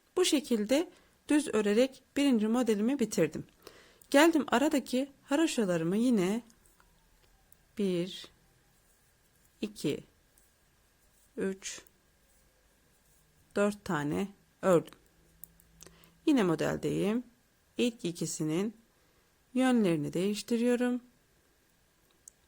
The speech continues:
Bu şekilde sağa bakması için ördüm. Daha sonra bir doladım. Ortadaki ilmeğimi düz ördüm.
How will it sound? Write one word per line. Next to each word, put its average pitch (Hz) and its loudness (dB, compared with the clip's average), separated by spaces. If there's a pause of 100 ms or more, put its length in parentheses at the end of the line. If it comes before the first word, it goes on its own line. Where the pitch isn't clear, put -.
Bu 202 -2
şekilde 170 -6
sağa 190 -2
bakması 156 -6
için 202 -2 (1400)
ördüm. 185 0 (480)
Daha 190 0
sonra 147 -8 (100)
bir 208 0
doladım. 170 -2 (920)
Ortadaki 196 0
ilmeğimi 170 0 (340)
düz 185 -4
ördüm. 233 2